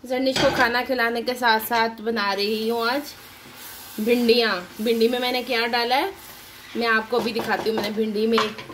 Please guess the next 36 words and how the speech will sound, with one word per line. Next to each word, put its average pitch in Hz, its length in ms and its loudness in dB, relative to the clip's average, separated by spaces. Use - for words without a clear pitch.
चीज़ 226 220 -4
डाली 196 340 2
है, 311 160 2
ये 247 340 6
देखें, 196 520 -2
ये 226 240 0
है 262 120 2
कच्ची 277 440 -2
अम्बी। 196 420 -2
इसमें 233 240 -4
से 254 120 2
थोड़ी 233 300 6
सी 254 140 -6
काट 208 380 2
के 254 100 0
मैंने 254 260 0
भिंडी 233 420 0
में 220 140 0
डाली 190 280 2
है। 185 160 0
बहुत 233 400 4
मज़े 233 200 0
की 240 140 -2
बनती 226 320 -2
है। 285 260 0
आप 196 200 0
लोगों 214 240 0
ने 240 120 0
कभी 226 240 2
नहीं 220 200 0
खाई 226 260 4
तो 226 120 2
ट्राई 208 260 2
कीजिएगा। 226 500 2
भिंडी 226 440 0
में 233 300 0